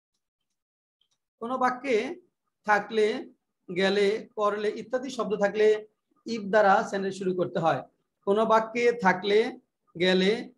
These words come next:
করলে ইত্যাদি শব্দ থাকলে if দ্বারা সেন্টেন্স লিখতে হয়, মানে if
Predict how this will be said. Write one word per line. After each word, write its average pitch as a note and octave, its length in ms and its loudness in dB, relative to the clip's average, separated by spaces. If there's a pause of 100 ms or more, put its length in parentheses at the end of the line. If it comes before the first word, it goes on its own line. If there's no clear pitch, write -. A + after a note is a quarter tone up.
(240)
করলে G3 560 0
ইত্যাদি A#3 420 -8
শব্দ G3 280 0
থাকলে G3+ 440 0
if A#3 160 -10
দ্বারা G3 320 2
সেন্টেন্স F3+ 480 -6
লিখতে F3 280 -2
হয়, E3+ 120 2
মানে E3 180 0
if A#3+ 180 -6